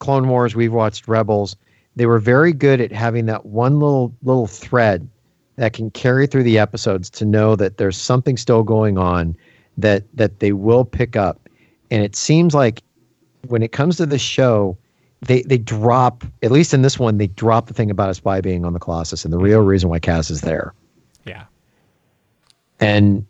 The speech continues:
Speaker 1: and thankfully the next episode they make up for it. But, um, you know, i-, it's, it's, I guess you can't have everything for every show.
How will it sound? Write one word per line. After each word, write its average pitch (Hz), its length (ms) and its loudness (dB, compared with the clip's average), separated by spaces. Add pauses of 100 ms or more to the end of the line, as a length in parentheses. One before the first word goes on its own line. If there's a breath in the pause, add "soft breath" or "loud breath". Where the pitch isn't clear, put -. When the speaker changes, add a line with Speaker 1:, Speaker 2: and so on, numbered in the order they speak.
(280)
Speaker 1:
and 120 240 0 (280)
thankfully 247 480 0
the 226 100 -2
next 208 220 -2
episode 208 280 -2
they 202 120 0
make 196 160 0
up 226 100 -2
for 151 220 0
it. - 80 -16 (400 loud breath)
But, 123 340 0 (120)
um, 110 460 -2 (520)
you 135 100 -2
know, 117 300 -2 (100)
i-, - 140 -14
it's, - 320 -8 (160)
it's, 131 240 -4 (920)
I 135 80 2
guess 151 560 0
you 139 160 -8
can't 156 480 0 (220)
have 120 420 0
everything 123 380 2
for 123 180 -4
every 107 460 0 (520)
show. - 540 -4